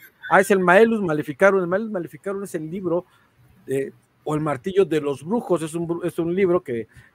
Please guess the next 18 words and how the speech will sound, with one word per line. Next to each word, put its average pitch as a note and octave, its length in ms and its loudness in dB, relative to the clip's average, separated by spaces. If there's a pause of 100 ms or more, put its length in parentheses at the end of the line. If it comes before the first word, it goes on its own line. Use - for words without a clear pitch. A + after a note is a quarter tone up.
que C3 100 -4
marcaba D3 540 0
las B2 260 -2
reglas D#3+ 480 2
para A2 220 -12
determinar A#2+ 500 -8
quién D#3 240 -4
era D3 180 -2
brujo F3 400 -2 (280)
y G3+ 100 -16
quién G#3+ 220 2
podía F#3+ 460 2
o E3 40 -2
no E3+ 160 -4
ser F3 220 -2
sentenciado D#3 880 -4
a A2+ 100 -4
una, A#2+ 560 -6